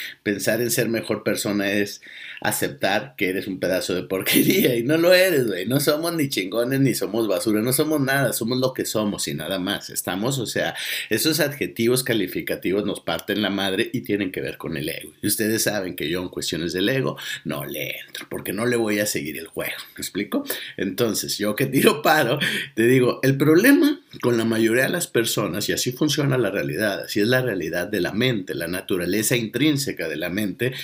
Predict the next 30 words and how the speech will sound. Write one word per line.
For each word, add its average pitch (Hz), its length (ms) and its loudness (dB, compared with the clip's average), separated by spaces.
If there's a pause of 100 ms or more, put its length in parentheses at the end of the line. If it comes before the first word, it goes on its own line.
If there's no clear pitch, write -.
(180)
es 143 340 2 (1080)
que 139 160 6
el 139 140 8
ego, 139 480 4
don 123 280 4
ego, 135 420 2 (920)
quiere 131 300 2
controlar, 131 840 4
pero 131 240 6
a 127 40 4
la 135 200 6
vez 175 540 2
ni 139 200 8
siquiera 160 580 2
hace - 240 2
nada 170 400 4
por 110 200 -6
controlar. 131 480 2 (200)
<laughs> 269 760 4
Porque 135 280 4
yo 139 100 6
le 156 120 4
decía 139 340 4
a 139 40 6
esta, 135 380 2
a 107 120 0
esta, 110 380 0
a 104 60 -2
esta 104 220 -2
compi, 107 300 0